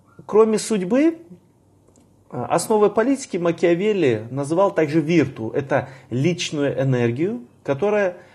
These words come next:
проявляется у человека как сила, предприимчивость, доблесть. А, Макиавелли также был знаменит тем, что он ввел, а, новое политическое понятие, как стато, то есть государство. Причем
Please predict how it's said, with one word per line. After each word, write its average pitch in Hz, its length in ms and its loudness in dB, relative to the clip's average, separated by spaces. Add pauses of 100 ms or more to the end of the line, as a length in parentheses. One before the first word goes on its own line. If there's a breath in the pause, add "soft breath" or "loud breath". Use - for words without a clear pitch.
(140 loud breath)
проявляется 151 560 0
у 123 40 -4
человека 151 480 0
как 131 200 -8
сила, 156 600 -2
предприимчивость, 139 1000 -4
доблесть. 95 580 -4 (1300 soft breath)
А, 135 220 8
Макиавелли 214 540 2
также 202 360 2
был 185 200 2
знаменит 190 480 -4
тем, 196 180 -2
что 160 240 -2
он 160 160 0
ввел, 143 480 0
а, 127 160 0
новое 143 340 0
политическое 143 680 -6
понятие, 143 760 -4 (380)
как 123 260 -6 (680)
стато, - 600 -6 (240)
то 123 80 -6
есть 110 120 -6
государство. 131 680 -4 (1900)
Причем 139 460 0